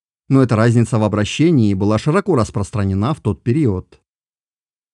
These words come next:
Результаты анализов павианов анубисов этого периода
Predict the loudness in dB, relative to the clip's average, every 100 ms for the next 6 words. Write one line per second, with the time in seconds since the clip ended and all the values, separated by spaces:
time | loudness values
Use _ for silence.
0 | _ _ _ 2 4 4 2 2 2 4
1 | 4 4 2 2 2 2 4 2 2 2
2 | 2 0 -2 -4 -2 -2 0 -2 -2 -2
3 | -2 -2 -4 -6